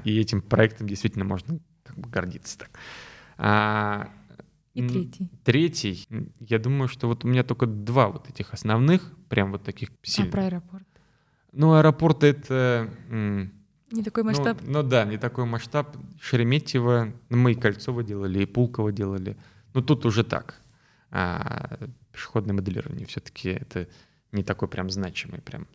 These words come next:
Speaker 1: здесь чемпионат мира, тут, э, и тут транспортная сеть, воздушная транспортная сеть всего государства. Ну, а здесь аэропорт.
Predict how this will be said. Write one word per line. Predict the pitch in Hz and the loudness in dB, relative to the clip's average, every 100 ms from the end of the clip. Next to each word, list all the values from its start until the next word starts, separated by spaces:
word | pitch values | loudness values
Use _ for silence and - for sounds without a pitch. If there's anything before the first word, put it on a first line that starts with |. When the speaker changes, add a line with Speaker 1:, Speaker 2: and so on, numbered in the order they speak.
| 101 | -8
Speaker 1:
здесь | 101 | -6
чемпионат | - 104 110 101 117 | -4 0 2 2 4
мира, | 117 110 104 - | 4 4 0 -8
тут, | - - - - - | -20 -20 -20 -18 -10
э, | - - | -6 -4
и | - 101 101 | -2 -2 -2
тут | 104 - - | -2 -4 -4
транспортная | 104 104 - - 107 | -2 -2 -6 -8 -6
сеть, | 104 107 104 - | -2 -2 -2 0
воздушная | 107 98 113 107 | 0 2 0 -2
транспортная | 98 104 - - 101 | -2 -4 -4 -8 -6
сеть | - - | -6 -4
всего | - 104 | 2 2
государства. | 101 101 98 110 120 - 95 - - - - _ _ | 2 0 2 2 2 -6 -14 -14 -20 -20 -20 _ _
Ну, | - 107 | -2 0
а | 101 | 0
здесь | 104 - | 0 2
аэропорт. | 101 - - 110 - | 2 0 -2 -2 -4